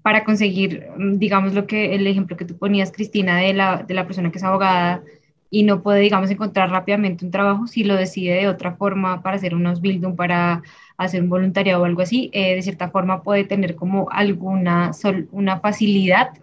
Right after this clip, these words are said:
¿cierto? Para poder encontrar otras opciones que le permita como, como aportar también, eh, económicamente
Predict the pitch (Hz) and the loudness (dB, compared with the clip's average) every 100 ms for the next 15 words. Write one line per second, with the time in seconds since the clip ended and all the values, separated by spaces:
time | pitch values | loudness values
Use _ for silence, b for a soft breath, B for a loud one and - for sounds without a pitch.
0 | _ - 196 202 226 220 196 - 175 175 | _ -2 -2 -2 -6 -4 -4 -2 0 0
1 | 165 190 180 165 165 B B B 214 214 | -4 -4 -2 -4 -6 B B B 2 4
2 | 208 214 214 190 180 196 202 208 185 170 | 4 2 2 2 2 -2 0 0 0 0
3 | 165 185 196 190 185 170 160 b b b | -6 -4 -2 0 0 0 -2 b b b
4 | b - 233 233 240 214 220 220 226 233 | b 2 4 4 2 2 2 4 4 4
5 | 226 226 - 220 220 220 220 220 220 233 | 4 2 0 0 2 2 2 2 0 0
6 | 226 208 190 220 220 185 170 180 175 175 | 2 0 0 0 0 -2 -4 -4 -2 -4
7 | 175 | -6